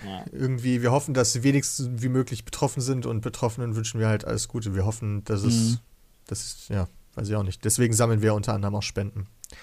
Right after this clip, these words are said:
Speaker 3: Ja.
Speaker 2: Wir können zu dem Thema später nochmal wiederkommen, aber jetzt wär, äh,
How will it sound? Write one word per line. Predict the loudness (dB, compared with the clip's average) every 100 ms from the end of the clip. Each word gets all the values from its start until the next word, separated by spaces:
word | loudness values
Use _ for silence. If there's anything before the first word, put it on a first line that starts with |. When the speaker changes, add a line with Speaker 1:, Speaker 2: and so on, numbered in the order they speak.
| -18 -16 -4
Speaker 3:
Ja. | -2 0
Speaker 2:
Wir | 2
können | 2 2
zu | 4
dem | 2 2
Thema | 2 4
später | 2 4 2 4
nochmal | 0 2 2 2 2
wiederkommen, | 2 2 2 0 2
aber | 0 2
jetzt | 4 4 0 0
wär, | 2 4 2 0 -2
äh, | 0